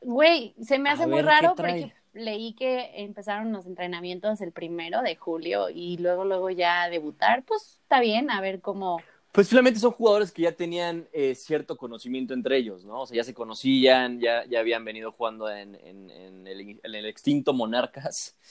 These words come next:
Speaker 1: <laughs>
Speaker 2: este, y que, bueno, finalmente son jugadores que están acostumbrados a estos cambios y que,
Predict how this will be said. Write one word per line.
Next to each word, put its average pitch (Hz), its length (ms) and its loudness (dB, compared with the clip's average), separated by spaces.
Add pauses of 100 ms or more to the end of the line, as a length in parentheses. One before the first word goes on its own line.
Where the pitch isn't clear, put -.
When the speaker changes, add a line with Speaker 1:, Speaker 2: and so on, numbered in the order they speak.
Speaker 1:
<laughs> 202 240 -12
Speaker 2:
este, 107 960 2
y 131 240 6
que, 135 160 6
bueno, 143 360 4 (100)
finalmente 147 680 2 (680)
son 147 140 -4
jugadores 135 320 4
que - 80 -16
están 120 160 -4
acostumbrados 107 580 -6
a 98 80 -4
estos - 240 -10
cambios 107 600 -4 (420)
y 98 200 -10
que, 92 600 -2